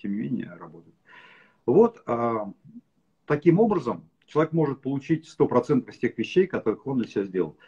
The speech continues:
Это было пространное философское объяснение с, а, без каких-либо технологических конкретных вещей.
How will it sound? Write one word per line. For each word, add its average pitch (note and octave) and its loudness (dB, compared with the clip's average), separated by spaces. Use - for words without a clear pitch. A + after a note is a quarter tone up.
Это C3 2
было C#3 2
пространное B2 0
философское B2 0
объяснение D#3 -2
с, - -18
а, G2+ -4
без G2 -2
каких-либо F#2+ -4
технологических A#2+ -2
конкретных A2 -2
вещей. E3 2